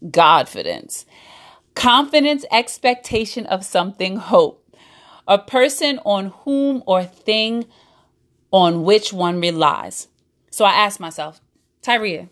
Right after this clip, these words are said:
are you fully trusting the Lord with all your heart? Do you have confidence in God? Godfidence? Do I have a confident expectation of something?" I mean, saying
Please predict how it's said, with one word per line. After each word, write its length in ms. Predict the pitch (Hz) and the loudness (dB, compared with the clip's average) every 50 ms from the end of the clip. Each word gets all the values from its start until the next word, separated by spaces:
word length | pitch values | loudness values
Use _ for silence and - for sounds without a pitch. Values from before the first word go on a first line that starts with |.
| _ _ _ _ _ - | _ _ _ _ _ -10
are 80 | 226 | -8
you 180 | 233 247 294 339 | -6 -6 -6 -6
fully 460 | - - - 254 302 320 320 330 311 | -8 -10 -8 -8 -6 -6 -6 -6 -6
trusting 460 | 311 - 339 294 285 - - 285 277 | -2 0 0 0 -2 -2 -4 -2 0
the 100 | 269 269 | 0 2
Lord 240 | 262 262 262 254 254 | 4 4 4 4 2
with 120 | 254 254 | 0 0
all 120 | 254 247 247 | 0 0 0
your 220 | 254 247 240 254 | 0 -2 -2 0
heart? 340 | 262 247 240 247 247 - _ _ _ _ _ _ _ _ _ _ _ - | 2 2 0 0 -2 -8 _ _ _ _ _ _ _ _ _ _ _ -6
Do 100 | 160 190 | -2 -2
you 200 | 220 226 285 294 | 0 0 0 -2
have 440 | 262 - 220 208 247 269 262 254 262 | -2 0 0 2 2 2 0 -2 -6
confidence 640 | - - 262 254 262 - - 247 247 254 254 254 - | -6 -6 -4 -4 -6 -8 -8 -8 -6 -6 -6 -8 -10
in 200 | - 233 233 226 | -10 -8 -6 -2
God? 400 | 247 247 247 247 254 269 269 262 _ _ _ - 160 160 135 | 0 0 0 0 -2 -6 -8 -12 _ _ _ -20 -20 -8 -2
Godfidence? 920 | - 165 185 226 247 254 247 - 262 240 254 262 262 - - - - _ _ _ _ _ _ _ _ _ _ _ _ _ _ - | 0 2 2 2 2 0 -2 -4 -6 -4 -4 -4 -4 -6 -12 -20 -20 _ _ _ _ _ _ _ _ _ _ _ _ _ _ -6
Do 220 | 160 156 202 220 - | -2 0 0 0 2
I 160 | - 214 214 | 0 0 0
have 800 | 208 202 - - - - 247 247 247 254 262 269 269 277 262 254 - | -2 -6 -10 -8 -4 0 2 4 4 4 2 2 0 -4 -4 -6 -10
a 100 | - 202 | -12 -12
confident 840 | 202 - - - 240 226 240 240 - - 240 240 233 240 233 - _ - | -12 -12 -12 -10 -10 -10 -10 -10 -12 -12 -12 -10 -10 -10 -12 -14 _ -6
expectation 920 | 190 214 208 - - - 220 208 202 - - - 208 202 202 - - 208 185 | -6 -6 -6 -8 -6 -4 -4 -4 -2 -4 -8 -6 -6 -6 -6 -8 -10 -10 -10
of 160 | - - 165 | -10 -8 -8
something?" 600 | - - - 185 196 196 - - 214 208 214 208 _ _ _ _ _ _ _ - - _ - | -6 -4 -4 -4 -6 -6 -8 -8 -8 -8 -8 -10 _ _ _ _ _ _ _ -20 -12 _ -2
I 100 | 208 226 | 0 0
mean, 500 | 220 214 214 208 202 196 190 185 175 - | 0 0 -4 -4 -4 -6 -6 -8 -12 -14
saying 640 | - - 247 247 247 262 269 269 262 262 247 - | -6 -2 -2 0 0 -2 -4 -4 -4 -6 -6 -10